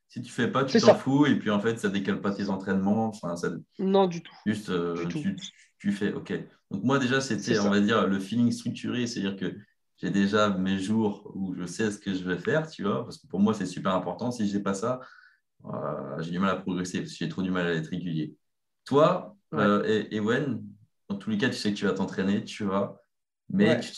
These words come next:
Speaker 1: tu sais pas, euh, une, enfin, une semaine avant ce que tu vas, euh, enfin, ce que
Speaker 2: Absolument
Speaker 1: tu vas
Speaker 2: pas.
Speaker 1: entraîner. Par, par exemple,
Speaker 2: Absolument
Speaker 1: euh,
Speaker 2: pas.
Speaker 1: euh, samedi, euh, prochain, dans une semaine,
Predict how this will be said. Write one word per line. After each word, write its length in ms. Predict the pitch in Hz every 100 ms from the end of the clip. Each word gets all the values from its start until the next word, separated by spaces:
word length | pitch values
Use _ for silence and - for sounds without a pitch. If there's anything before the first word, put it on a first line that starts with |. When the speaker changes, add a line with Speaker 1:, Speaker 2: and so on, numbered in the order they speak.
| -
Speaker 1:
tu 120 | - -
sais 180 | - 101
pas, 380 | 120 127 117
euh, 200 | 95 92 107
une, 300 | 107 98 95
enfin, 140 | 98
une 60 | 98
semaine 260 | - 101 92
avant 280 | 90 117
ce 80 | 123
que 100 | -
tu 180 | 82 -
vas, 80 | 92
euh, 520 | 90 85 80 76 73
enfin, 100 | - - - - - - -
ce 100 | 196
que 0 |
Speaker 2:
Absolument 260 | 196 190 165
Speaker 1:
tu 80 | -
vas 60 |
Speaker 2:
pas. 60 | 101
Speaker 1:
entraîner. 340 | 101 104 -
Par, 140 | - -
par 80 | 95
exemple, 180 | 110
Speaker 2:
Absolument 260 | - - 165 120
Speaker 1:
euh, 60 |
Speaker 2:
pas. 140 | 95 - _ _ _ 90
Speaker 1:
euh, 180 | 90 87
samedi, 520 | 92 95 92 104 98
euh, 260 | 87 82 80
prochain, 640 | - 92 - - 80 -
dans 140 | 85 90
une 80 | 90
semaine, 440 | - 98 127 139